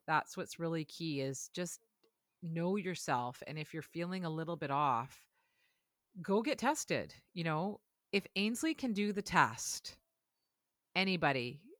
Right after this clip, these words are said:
can do the test, you know? And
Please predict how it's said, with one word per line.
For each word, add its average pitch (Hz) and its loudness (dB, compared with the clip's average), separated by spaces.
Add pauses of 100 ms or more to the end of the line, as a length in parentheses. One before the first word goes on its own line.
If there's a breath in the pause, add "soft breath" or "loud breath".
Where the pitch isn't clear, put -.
can 147 -6
do 131 -4
the 139 -10
test, - -12 (840)
you 143 -8
know? 131 -8 (640 loud breath)
And 170 8